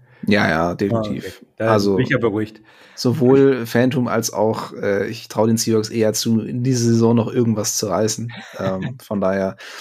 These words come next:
Speaker 1: wär's schon sehr ärgerlich, wenn die Seahawks danach fünf vier stehen und Washington irgendwie fünf fünf und dann da beide so im,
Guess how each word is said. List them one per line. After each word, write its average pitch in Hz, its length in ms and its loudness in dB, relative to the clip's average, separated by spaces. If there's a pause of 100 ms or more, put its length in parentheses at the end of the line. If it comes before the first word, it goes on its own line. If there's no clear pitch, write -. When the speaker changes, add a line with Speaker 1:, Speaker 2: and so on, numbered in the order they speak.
(340)
Speaker 1:
wär's 113 160 2
schon 131 140 4
sehr 113 120 6
ärgerlich, 113 300 6
wenn 120 60 4
die 113 60 4
Seahawks 117 280 0
danach 110 260 2
fünf - 360 -6
vier 123 200 4
stehen 120 400 2
und 110 420 -4
Washington 110 440 -4
irgendwie 107 260 0
fünf 113 400 -4
fünf 127 420 -2
und 104 80 -2
dann 104 180 2
da 101 120 2
beide 107 300 4
so 101 180 2
im, 101 280 -4